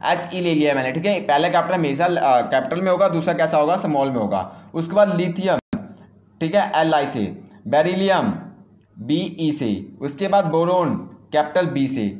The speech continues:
carbon को सी से, nitrogen को एन से, ऑक्सीजन को ओ से, ठीक है, हाइड्रोजन, हीलियम, लिथियम, बेरिलियम, बोरॉन, कार्बन, नाइट्रोजन, ऑक्सीजन, फ्लोरीन। उसके बाद हमारे पास एफ़ एल ओ, क्या है, एफ़ एल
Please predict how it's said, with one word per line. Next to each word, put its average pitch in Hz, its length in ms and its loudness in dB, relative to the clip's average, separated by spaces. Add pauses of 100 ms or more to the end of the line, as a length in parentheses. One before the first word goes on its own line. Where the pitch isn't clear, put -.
(260)
carbon 160 360 2
को 214 220 0
सी 127 300 -8
से, 117 200 -6 (380)
nitrogen 185 480 -2
को 202 480 0
एन 147 200 0
से, 139 220 -4 (460)
ऑक्सीजन 185 480 0
को 208 100 2
ओ 147 280 0
से, 117 260 -4
ठीक 127 180 -4
है, 165 100 0 (380)
हाइड्रोजन, 156 340 2
हीलियम, 175 380 -2
लिथियम, 165 380 -4
बेरिलियम, 156 440 -2
बोरॉन, 151 320 -2
कार्बन, 151 400 0
नाइट्रोजन, 151 680 -2 (240)
ऑक्सीजन, 165 520 -2
फ्लोरीन। 131 600 -2 (580)
उसके 113 260 -6
बाद 147 200 2
हमारे 147 180 0
पास 185 320 0 (460)
एफ़ 139 200 0
एल 147 220 0
ओ, 160 280 0 (760)
क्या 143 100 0
है, 151 340 -2
एफ़ - 220 -4
एल 165 280 0